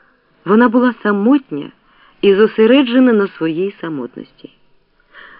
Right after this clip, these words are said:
Намагалася забудь-що втекти від неї, І її щоденник також був способом утечі від важкої, нестерпної самотності. Крім захоплень нею,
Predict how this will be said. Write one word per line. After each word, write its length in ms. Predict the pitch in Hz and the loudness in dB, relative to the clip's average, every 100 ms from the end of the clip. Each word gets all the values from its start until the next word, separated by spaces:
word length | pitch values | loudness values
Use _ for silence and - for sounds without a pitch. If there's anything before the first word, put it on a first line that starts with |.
| _ | _
Намагалася 680 | 170 175 175 175 185 175 180 | -2 2 2 2 -2 -2 -4
забудь-що 680 | 165 170 151 190 - - 202 | -2 -2 -2 -2 -2 -4 -6
втекти 480 | 175 208 - 220 214 | -4 -8 -6 -6 -4
від 160 | 147 | -4
неї, 400 | 143 143 139 135 - _ _ _ _ _ _ | -6 -6 -6 -10 -16 _ _ _ _ _ _
І 60 | 202 | 0
її 280 | 208 214 | 2 2
щоденник 640 | - - 220 226 285 233 165 | 0 0 2 4 4 2 -2
також 400 | - 262 285 262 | -4 -2 0 -2
був 260 | 196 196 | 0 -4
способом 680 | - - 170 196 240 226 247 | -4 -12 -8 -6 -4 0 0
утечі 640 | 180 - 156 151 - 226 - - _ | -2 -4 -6 -6 -8 -8 -10 -20 _
від 160 | 160 151 | -4 -2
важкої, 680 | 143 143 - - 233 208 | -4 -8 -6 0 2 2
нестерпної 960 | 151 147 - _ 214 262 - 240 233 226 - | -2 -8 -12 _ -2 -2 -2 -4 -4 -8 -10
самотності. 800 | 196 175 151 - - _ - - _ _ _ _ _ _ - - _ _ | -8 -6 -8 -12 -20 _ -20 -20 _ _ _ _ _ _ -20 -20 _ _
Крім 300 | 185 233 240 | 2 2 2
захоплень 640 | 254 - 294 269 277 262 | 0 2 0 2 2 4
нею, 360 | 262 262 247 | 4 2 -2